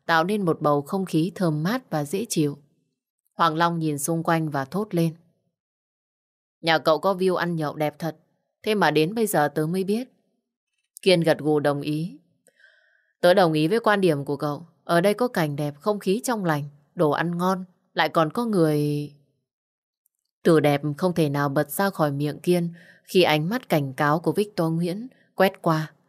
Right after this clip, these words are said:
anh vội vàng sửa lại ngay. "Lại có những người bạn hiền bên cạnh, thật là tuyệt vời. Có đúng không Linh Đan?" Pha bè lái ngoạn mục của Kiên liền nhận được sự đồng tình của Linh Đan. Cô giơ ngón tay cái về phía anh.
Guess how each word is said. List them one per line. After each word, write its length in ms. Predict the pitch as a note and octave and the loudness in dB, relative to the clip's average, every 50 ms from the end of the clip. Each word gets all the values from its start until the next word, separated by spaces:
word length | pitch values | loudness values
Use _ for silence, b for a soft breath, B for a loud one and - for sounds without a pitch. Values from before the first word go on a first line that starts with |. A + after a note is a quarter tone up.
| _ _ _ | _ _ _
anh 160 | - G#3 G3 | 0 0 2
vội 180 | F3 E3+ D3+ D3 | 4 2 2 2
vàng 220 | D3+ D3+ D3 D3 | 2 0 0 0
sửa 240 | C#3+ - - D#3 D3 | -4 -4 -4 -4 -2
lại 220 | C#3+ C#3+ C#3+ - | -2 -4 -4 -4
ngay. 340 | - D3+ E3 F3 F#3+ G3+ G3+ _ _ _ _ _ _ _ _ _ _ _ _ _ _ _ _ _ _ _ _ _ - | -6 -6 -6 -6 -8 -10 -16 _ _ _ _ _ _ _ _ _ _ _ _ _ _ _ _ _ _ _ _ _ -2
"Lại 180 | F3 E3 E3 | 0 0 0
có 140 | D#3 - G#3+ | 2 0 0
những 240 | G#3+ G#3 A3+ A#3+ B3+ | 0 -2 -4 -4 -2
người 180 | A#3 F#3 D#3+ | 0 0 2
bạn 200 | C#3+ D3+ D3 C3+ | 2 2 2 0
hiền 280 | D#3+ E3 D#3+ D#3+ D#3 D#3 | 0 -2 -2 -2 -2 -4
bên 200 | F3 G3+ G#3 G#3 | -6 -8 -8 -6
cạnh, 320 | - F#3+ D3+ D3 D#3 D#3 - _ _ _ _ - | -6 -6 -6 -6 -8 -12 -14 _ _ _ _ -2
thật 120 | - F3 | 0 2
là 120 | E3 E3 E3 | 4 4 2
tuyệt 260 | D#3+ - F3 E3+ E3+ - | 2 2 0 0 0 2
vời. 320 | E3 E3 E3 E3 D#3+ D#3 - _ _ _ _ _ _ _ _ | 2 2 2 2 0 -4 -8 _ _ _ _ _ _ _ _
Có 120 | - F#3+ | 0 2
đúng 220 | F#3+ F#3 F#3 G#3+ C4 | 2 4 2 0 0
không 180 | C#4 B3+ A3+ | -4 -4 -2
Linh 200 | A3 G#3+ G#3 G#3 | 0 -2 -2 0
Đan?" 300 | G3 G3 G3 G#3 A3 A3 G3 _ _ _ _ _ _ _ _ _ _ _ _ _ _ _ _ _ _ _ _ _ _ - | 0 0 0 0 -2 -4 -10 _ _ _ _ _ _ _ _ _ _ _ _ _ _ _ _ _ _ _ _ _ _ -2
Pha 140 | F#3 E3+ | 0 0
bè 200 | D#3+ D3+ D3+ C#3+ | 2 2 0 -2
lái 220 | C#3+ C#3+ C#3+ D3+ E3 | -2 -2 -4 -4 -4
ngoạn 300 | G3 F#3 E3 C#3+ D3+ D3 | -4 -2 -2 -2 -2 -2
mục 140 | D3 C#3+ C#3+ | -4 -4 -4
của 140 | - - C#3+ | -4 -6 -6
Kiên 300 | C#3 - F3 F3 E3+ E3+ E3+ B B B B B | -4 -2 0 0 0 -2 -4 B B B B B
liền 220 | F3+ E3+ D#3+ D#3 | 2 2 2 4
nhận 200 | D3+ D#3+ D3+ D#3 | 2 2 2 2
được 180 | D#3 D#3 D3+ D3+ | 0 0 0 0
sự 180 | - E3+ D#3 | 0 0 2
đồng 260 | D#3 D#3 D3 D3 D3 C#3+ | 2 2 2 0 0 0
tình 240 | D3 D#3 D3+ C#3+ | 0 0 0 -2
của 100 | C#3 D3 | -4 -4
Linh 240 | C#3+ C#3 D#3+ E3+ F3 | -4 -4 -4 -4 -2
Đan. 260 | E3 F3 F3 F3 E3+ E3+ B B B B B B | -2 -2 -2 -2 -4 -6 B B B B B B
Cô 140 | - F3+ E3 | 0 0 2
giơ 200 | E3 F3 E3 D#3 | 4 4 2 2
ngón 260 | D3 C#3+ D3 D3 D3 | 2 0 -2 -2 -2
tay 160 | C#3+ F3+ E3 | -2 -2 -2
cái 420 | E3+ E3 D3+ C#3+ D3 D3+ F#3+ B3 A#3 | 0 -2 -2 -2 -2 -4 -6 -6 -4
về 160 | - E3 D3 | -2 -2 -2
phía 200 | C#3 - - D#3+ | -2 -4 -4 -4
anh. 240 | F3 - E3+ E3 D#3+ | -4 -2 -4 -4 -6